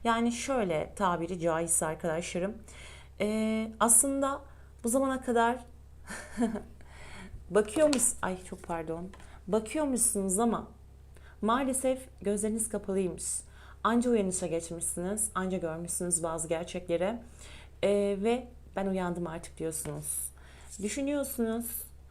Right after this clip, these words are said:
aklınızdaki bir takım şeyler, yani yaşatılan, e, yapılan olaylar sizi gerçekten düşünceye,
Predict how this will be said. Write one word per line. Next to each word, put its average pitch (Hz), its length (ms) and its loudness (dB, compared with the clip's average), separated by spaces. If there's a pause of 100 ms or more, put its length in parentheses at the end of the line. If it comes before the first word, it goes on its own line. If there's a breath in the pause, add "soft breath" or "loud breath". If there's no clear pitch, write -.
(200 loud breath)
aklınızdaki 226 720 2
bir 240 80 -6
takım 185 320 -2
şeyler, 190 540 0 (160)
yani 170 500 -2
yaşatılan, 185 720 -2 (560 loud breath)
e, - 80 0
yapılan 180 800 2
olaylar 175 560 0
sizi 208 240 2
gerçekten 202 680 -2 (320 loud breath)
düşünceye, 190 720 2